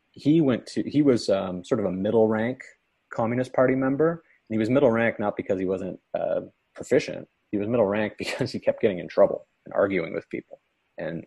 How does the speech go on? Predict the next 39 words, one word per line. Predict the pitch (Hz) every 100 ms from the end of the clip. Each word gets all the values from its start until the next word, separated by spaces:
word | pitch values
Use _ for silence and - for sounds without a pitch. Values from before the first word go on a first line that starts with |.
| -
arguing | 98 95 92 87
about | 85 87 -
communist | - 92 87 85 -
doctrine | 87 87 - 87 -
and | 82 - - _ - - - - - _ _ -
"No, | 85 98 92 90
this | 87 -
is | 85
wrong. | 85 87 85 82
No, | 90
we | 90 85
shouldn't | 98 87 80
do | 85
it | 82 -
that | 87 -
way." | 120 127
So | 131 92 87
he | 104
was | 113
always | 135 117
kind | - 90
of | 92
kept | - 95 - - _ _ _ _ _
there. | 98 104
He | 98 113
was | 113
sent | 151 147 -
over | 117 117 113 101 -
to | - 92
Spain, | - - 180 131 92 127 _ _ _ _ _ _ _ _ - - - - - - -
and | 120 117 110
he | 139
did | 113 120
not | 110 107
want | 110 107
to |
be | 104
an | 95
officer. | 90 92 - - - -